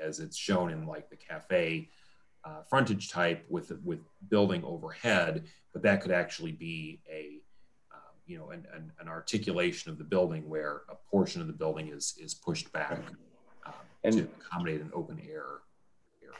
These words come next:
Speaker 2: And the other, the other op-, uh, implication of this is if you look at the building typology,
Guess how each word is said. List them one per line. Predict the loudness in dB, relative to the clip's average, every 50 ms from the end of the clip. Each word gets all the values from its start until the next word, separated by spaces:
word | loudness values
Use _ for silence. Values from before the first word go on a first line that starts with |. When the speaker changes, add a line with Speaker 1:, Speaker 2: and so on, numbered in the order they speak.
| 4
Speaker 2:
And | 6 10 10
the | 12 12 12
other, | 12 12 12 10 6 4 2
the | 10 12 12 12
other | 12 12 12 12 12
op-, | 12 10 8 6 0 4 8
uh, | 10 10 10 8 4 -2 -10 -2 2
implication | 2 2 2 0 0 6 8 8 8 8 6 4 4
of | 4 4 6
this | 4 4 4 4 0
is | -2 0
if | 0 0 2 4
you | 6 6
look | 6 6 4
at | 2 0
the | 0 -4
building | -2 4 4 6 6 8 6 4 4
typology, | 0 -4 -2 -2 -2 -2 -4 -6 2 4 6 6 6 4 2 -2 -2 -2 -6